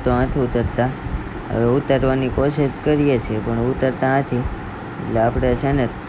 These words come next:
થોડીક છે ને પેલા ભાખરી લઈ લઈએ. ભાખરી થોડીક છે ને આપણે પતરા ઉપર નાખીએ.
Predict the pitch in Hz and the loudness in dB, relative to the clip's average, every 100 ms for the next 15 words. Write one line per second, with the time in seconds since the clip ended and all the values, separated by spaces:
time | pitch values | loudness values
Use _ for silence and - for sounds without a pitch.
0 | - 135 123 127 135 139 135 113 117 - | -4 0 0 0 2 2 2 0 -4 -10
1 | - - - 127 120 107 - - - - | -12 -10 -2 2 4 4 2 0 -2 -2
2 | - - 117 123 143 135 139 151 151 135 | -2 2 2 2 2 2 4 4 4 4
3 | 143 143 - - 117 120 135 123 135 127 | 2 -2 -2 0 2 2 0 0 0 0
4 | 123 - - - - - - 143 139 127 | 0 -4 -6 -6 -4 -8 -4 0 0 2
5 | 120 113 127 131 131 120 127 131 143 - | 0 0 0 0 0 2 0 2 0 -2